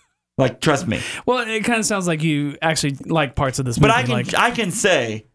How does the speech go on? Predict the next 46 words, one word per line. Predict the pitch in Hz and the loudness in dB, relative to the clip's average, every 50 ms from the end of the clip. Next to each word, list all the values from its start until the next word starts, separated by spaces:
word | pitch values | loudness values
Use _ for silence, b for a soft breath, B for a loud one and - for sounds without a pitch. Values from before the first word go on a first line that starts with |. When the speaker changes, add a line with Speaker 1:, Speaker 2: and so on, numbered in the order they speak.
| _ _ _ _ | _ _ _ _
Speaker 1:
this | 127 156 190 175 - | 2 2 2 2 0
is | 175 135 | 0 2
a | 131 | 2
horrible | 120 135 139 127 123 110 117 | 2 4 2 2 2 2 0
movie, | 123 120 117 107 101 - | 0 0 0 -2 -2 -2
and | - 117 | 0 0
it's | 123 120 - - 123 | 0 -2 -2 -6 -4
legitimately | 120 127 135 117 - 196 196 170 127 123 | -2 -2 0 2 2 0 0 0 0 0
horrible, | 117 117 120 117 117 113 110 - 160 | 0 0 0 0 0 0 0 2 2
and | 147 | 4
this | 139 131 | 4 4
Speaker 2:
Yeah. | 127 127 | 2 2
Speaker 1:
is | 117 | 2
why | 135 160 151 | 2 2 2
it's | 139 - | 2 0
horrible. | - 117 101 92 85 80 87 b b b b b b - | -2 -4 -4 -4 -4 -6 -8 b b b b b b 2
But | 127 | 2
Speaker 2:
But | 131 | 4
Speaker 1:
I | - 180 | 4 2
Speaker 2:
it's, | 170 - | 2 0
Speaker 1:
still | - 180 156 139 | 2 2 2 2
love | 131 135 127 113 90 | 2 0 0 0 -2
it. | 87 - b b b b b | -6 -12 b b b b b
Speaker 2:
I, | - 202 208 - | 0 0 2 2
I | 208 214 | 2 0
think | 262 233 | 0 2
there | 220 214 196 | 2 2 2
are | 180 | 2
movies | 175 170 165 170 165 156 | 0 0 0 0 -2 -2
that | 156 156 | -2 -2
are | 151 139 | -2 -2
gonna | 147 143 | 0 0
be | 139 139 | 0 0
on | 135 135 135 | 0 0 0
the, | 131 131 127 - - | -2 -2 -4 -4 -4
on | 151 147 139 | -2 0 0
the | 131 127 127 127 | 0 -2 -2 -2
upper | 139 139 147 | -2 0 0
end | 143 139 139 143 | 0 0 0 0
of | 143 | 0
this | 143 143 - | -2 -2 -2
list | 156 147 143 151 151 - | 0 0 0 0 0 0
Speaker 1:
Yes. | 117 113 151 147 139 131 127 | 0 2 2 2 0 -2 -2
Speaker 2:
that | B B B B B B | B B B B B B
are | - 160 160 151 147 139 120 | 0 2 2 2 0 -2 -2
legitimately | 151 160 156 156 160 160 151 147 143 143 139 143 143 135 131 131 131 131 127 | -2 0 0 0 0 0 0 0 -2 -2 -2 0 0 0 0 0 -2 -2 -4